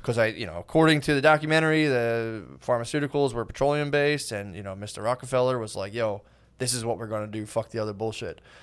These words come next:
So there was chiropractors who would go to jail. If you were come out, I think in the fifties and sixties and come out and say, like, "Hey, you can actually heal your body with food and, like, eating right," they would put you in jail. They would, they considered it medical malpractice,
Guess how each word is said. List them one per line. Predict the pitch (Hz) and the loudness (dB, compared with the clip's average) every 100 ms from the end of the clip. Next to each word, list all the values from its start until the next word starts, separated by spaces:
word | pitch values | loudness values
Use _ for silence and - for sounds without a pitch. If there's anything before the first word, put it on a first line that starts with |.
| - | -10
So | - | -2
there | 131 151 | 4 4
was | 147 - | 4 2
chiropractors | 139 151 160 143 127 127 113 | 6 8 8 8 6 2 -4
who | 135 | -2
would | 113 | 0
go | 127 127 | 2 2
to | |
jail. | 107 127 120 | 2 2 2
If | 104 | 2
you | 139 185 | 2 4
were | 175 | 4
come | 151 | 2
out, | 160 | 4
I | 139 | 4
think | 190 196 | 2 -2
in | |
the | 127 | -4
fifties | - 147 127 | -4 -4 -6
and | 110 | -6
sixties | - - 117 | -6 -6 -8
and | 104 | -8
come | 113 110 | -6 0
out | 117 | 0
and | 113 | 0
say, | - 113 | -2 0
like, | 104 104 - - - - | 0 -2 -6 -18 -20 0
"Hey, | 151 | 4
you | 143 | 4
can | 135 143 | 4 2
actually | 139 131 | 2 0
heal | 117 123 | 2 2
your | 117 | 2
body | 107 110 117 | 2 2 2
with | 113 - | -2 -8
food | - 113 120 | -4 0 0
and, | 113 | -2
like, | 107 | -6
eating | 95 113 120 | -6 -6 0
right," | 123 127 - - - _ - | 2 2 0 -14 -20 _ 0
they | 127 | 2
would | 120 - | 2 6
put | 139 117 | 6 6
you | |
in | 107 | -2
jail. | 101 107 98 - _ _ _ _ | -2 -2 -4 -10 _ _ _ _
They | 131 | 0
would, | 131 117 | 0 0
they | 131 | -4
considered | 123 117 139 127 | -4 -2 0 0
it | 117 | 2
medical | 117 123 110 | 2 0 0
malpractice, | 104 101 104 92 - - | -4 -2 -2 -2 -8 -16